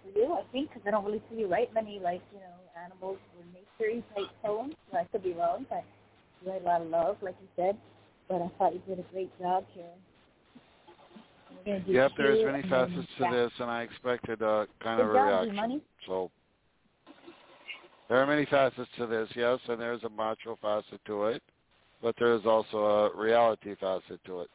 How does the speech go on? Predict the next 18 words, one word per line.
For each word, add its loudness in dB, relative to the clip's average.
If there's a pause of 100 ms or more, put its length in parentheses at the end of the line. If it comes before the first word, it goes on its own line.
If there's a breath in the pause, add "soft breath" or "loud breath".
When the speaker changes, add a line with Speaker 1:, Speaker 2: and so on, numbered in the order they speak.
(180)
Speaker 2:
I 0
appreciate -6
your -6
comment. -6 (400)
Speaker 1:
Mm-hmm. -16 (200)
Speaker 2:
Look, -2
I 6
expected -4
this -4
would -8 (720)
dredge 2
up 4 (100)
the -4
age-old, -2
uh, 6 (260)
hunting -4
or -2
anti-hunting -4